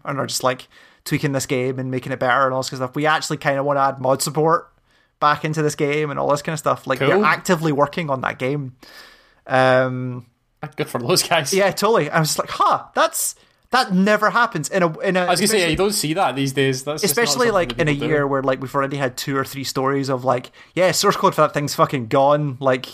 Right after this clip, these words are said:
Speaker 1: you're not gonna
Speaker 2: Yeah,
Speaker 1: get that
Speaker 2: we
Speaker 1: Mass
Speaker 2: can't
Speaker 1: Effect
Speaker 2: find it.
Speaker 1: D L C. Like, it's just dead. Like, we've got zero way of bringing it back." Like, oh, no.
Speaker 2: Oh, yeah, the Mass Effect D L C, I
Speaker 1: Yeah.
Speaker 2: forgot about that.
Speaker 1: So, yeah, they have the source code. I knew, so, like, you boot it up and, like, where the Muckyfoot logo used to be, it's now this My Little Planet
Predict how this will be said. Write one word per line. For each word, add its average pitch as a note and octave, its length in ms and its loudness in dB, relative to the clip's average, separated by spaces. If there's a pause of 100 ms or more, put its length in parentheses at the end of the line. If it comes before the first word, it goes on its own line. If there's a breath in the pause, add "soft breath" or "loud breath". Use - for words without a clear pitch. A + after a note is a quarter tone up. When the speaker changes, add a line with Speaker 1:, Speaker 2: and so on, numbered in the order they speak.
(120)
Speaker 1:
you're C#3+ 180 -4
not E3 120 -2
gonna C#3 120 0
Speaker 2:
Yeah, A#2 60 -2
Speaker 1:
get D3 140 0
that C3 140 0
Speaker 2:
we C#3 60 -2
Speaker 1:
Mass C3+ 100 0
Speaker 2:
can't D#3+ 140 0
Speaker 1:
Effect E3 80 0
Speaker 2:
find D3+ 100 0
it. D3 60 0
Speaker 1:
D D#3+ 60 0
L D3+ 40 0
C. C#3+ 320 -4 (380)
Like, C3+ 200 -2
it's C#3 120 -4
just C#3+ 180 -4
dead. B2+ 360 2 (120)
Like, C3+ 180 2
we've - 240 -18
got D#3 100 -2
zero C3+ 240 0
way C3+ 120 0
of B2+ 80 -2
bringing C3+ 200 -4
it B2+ 60 -10
back." C3 340 0
Like, - 160 -6
oh, C#4 160 2
no. C4+ 140 2
Speaker 2:
Oh, A3+ 60 4
yeah, A3 180 2
the F#3+ 80 -2
Mass E3 260 0
Effect F#3 220 0
D E3+ 100 -4
L E3 120 -2
C, D#3 180 -4
I C3+ 40 2
Speaker 1:
Yeah. C3 100 4
Speaker 2:
forgot C3+ 200 -2
about C3 240 -10
that. - 60 -20 (100)
Speaker 1:
So, - 80 2
yeah, G3+ 140 4
they E3 180 2
have F#3+ 200 2
the - 80 -6
source G3 240 0
code. D3 340 0 (100)
I D#3+ 100 -2
knew, E3 280 0
so, - 160 -2
like, F3 160 2
you E3 60 2
boot A3 160 0
it A3 40 4
up F#3 340 0 (140)
and, D#3 300 0
like, C#3 300 0 (600)
where E3+ 120 2
the E3+ 120 0
Muckyfoot F#3 500 -2
logo F3+ 300 2
used F#3+ 220 -2
to G3+ 80 -2
be, G#3 460 -8
it's D3+ 240 -2
now C#3+ 300 2
this C3+ 340 -2
My C#3 200 2
Little C#3+ 220 0
Planet D3 420 -2